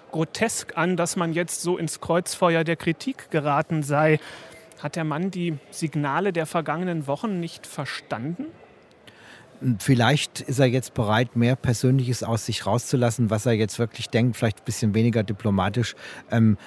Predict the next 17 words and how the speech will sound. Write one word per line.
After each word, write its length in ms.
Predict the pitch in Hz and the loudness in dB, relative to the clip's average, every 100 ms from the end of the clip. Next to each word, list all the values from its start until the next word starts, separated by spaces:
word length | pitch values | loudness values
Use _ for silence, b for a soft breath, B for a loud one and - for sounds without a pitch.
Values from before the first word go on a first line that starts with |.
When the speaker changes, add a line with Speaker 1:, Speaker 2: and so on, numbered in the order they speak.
| B | B
Speaker 2:
als 340 | - 113 - - | -2 0 -2 -2
in 220 | 113 98 | 0 2
der 120 | 107 | 0
Vergangenheit, 840 | - 95 90 110 131 117 110 110 - B - | 0 -4 0 2 4 4 2 0 -8 B -2
weil 180 | 104 | 2
er 220 | 110 107 92 | 4 2 0
so 340 | - 113 127 | -2 0 0
schwer 420 | - - 107 120 | -2 -2 2 4
jetzt 280 | 113 110 - | 2 0 0
unter 200 | 107 107 | 0 0
Druck 220 | - 113 | 0 -4
gekommen 400 | 123 - 110 107 | -4 -2 2 2
ist 160 | 104 - | 2 -2
durch 100 | 107 | -4
die 100 | 120 | -2
öffentliche 360 | 92 101 98 92 | -2 -2 -2 -2
Diskussion. 560 | 95 - - 92 85 | -6 -10 -6 -6 -6